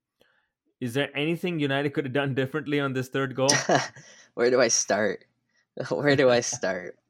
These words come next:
Speaker 2: So, I mean, first you have that initial pass from Lindelof, who decides to play Fred in, in kind of a, a difficult situation.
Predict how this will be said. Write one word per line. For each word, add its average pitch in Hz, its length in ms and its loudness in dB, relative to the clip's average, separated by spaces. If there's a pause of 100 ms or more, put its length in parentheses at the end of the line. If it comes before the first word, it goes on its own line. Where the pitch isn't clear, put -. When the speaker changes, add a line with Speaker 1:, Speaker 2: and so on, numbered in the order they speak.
(580)
Speaker 2:
So, - 140 2
I 123 40 6
mean, 127 200 0
first 185 300 2
you 156 80 -2
have 127 200 2
that 104 180 2
initial 101 340 -6
pass 98 300 -6
from 98 160 -8
Lindelof, 98 640 -4 (400)
who 107 500 -2 (360)
decides 143 460 6
to 135 80 -2
play 127 240 2
Fred 113 480 0
in, 95 200 -8
in 104 120 -8
kind 110 220 -2
of 104 100 -6
a, 98 80 -6 (140)
a 107 60 -4
difficult 104 680 -6
situation. - 880 -6